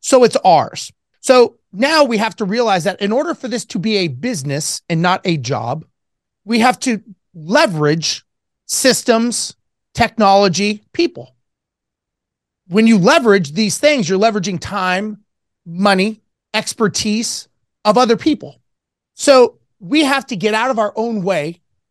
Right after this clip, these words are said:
We have to get it out of our head, document it with systems and procedures, and have other people do it.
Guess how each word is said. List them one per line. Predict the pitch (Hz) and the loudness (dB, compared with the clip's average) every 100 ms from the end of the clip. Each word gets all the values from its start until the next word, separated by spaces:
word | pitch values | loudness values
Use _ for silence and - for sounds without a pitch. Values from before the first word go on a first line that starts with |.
| _ | _
We | 196 | -6
have | 233 240 | -6 -6
to | |
get | 180 233 | -6 -4
it | 226 - | -4 -6
out | 196 247 | -4 -2
of | 285 | -2
our | 262 262 | -2 -4
head, | 175 214 147 170 202 _ _ _ 147 | -6 -6 -6 -8 -12 _ _ _ -8
document | 214 285 - 254 175 156 135 | -2 -2 -2 -4 -4 -6 -6
it | 151 - _ _ _ _ | -10 -10 _ _ _ _
with | 175 - | -4 -4
systems | - 254 - 269 214 - | 0 -2 0 -2 -4 -4
and | 160 175 | -4 -4
procedures, | 247 - 185 143 196 - - _ _ | -6 -6 -6 -4 -8 -10 -20 _ _
and | 208 | -2
have | 214 220 | 0 0
other | - 254 233 | 2 0 2
people | 262 220 | 0 0
do | 196 208 | 0 0
it. | 120 | -4